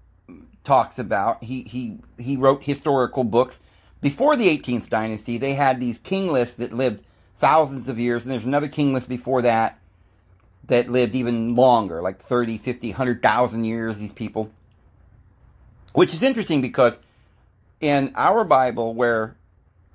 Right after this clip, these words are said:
each one of the patriarchs lived about thirty years and they gave birth to another son, it seems like maybe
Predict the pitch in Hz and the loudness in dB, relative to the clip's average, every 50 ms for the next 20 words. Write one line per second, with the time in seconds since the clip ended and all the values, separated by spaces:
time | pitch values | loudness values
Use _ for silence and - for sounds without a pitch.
0 | - - - - 175 170 - - 139 147 147 139 123 107 110 - 143 143 143 143 | -20 -20 -8 -6 -6 -6 -4 0 2 2 2 2 2 -2 -2 -2 0 0 0 0
1 | - 123 113 110 107 - - - - - _ - 113 131 127 120 107 110 107 92 | 2 2 2 2 2 -2 -10 -20 -20 -18 _ -6 -2 0 0 0 0 0 0 0
2 | - - - 151 147 143 135 127 117 110 110 110 107 117 113 98 117 110 85 120 | 0 -2 0 0 2 2 0 0 0 -2 -2 -4 -4 -6 -6 -4 -6 -4 -2 -4
3 | 117 110 - 113 101 107 107 92 92 - - - 151 127 104 90 85 82 - - | -4 -4 -4 -4 -4 -4 -4 -4 -6 -10 -2 0 0 2 2 -2 -6 -10 -14 -18
4 | _ _ _ _ _ _ - _ _ _ _ _ _ _ _ _ _ _ _ _ | _ _ _ _ _ _ -20 _ _ _ _ _ _ _ _ _ _ _ _ _
5 | _ _ - 151 151 - - - - - 185 190 196 - 170 156 147 - 143 143 | _ _ 0 0 0 0 -4 -10 -6 -4 -2 -2 0 2 2 2 2 2 0 0
6 | 143 143 131 135 127 120 123 | 0 0 0 -2 -6 -8 -10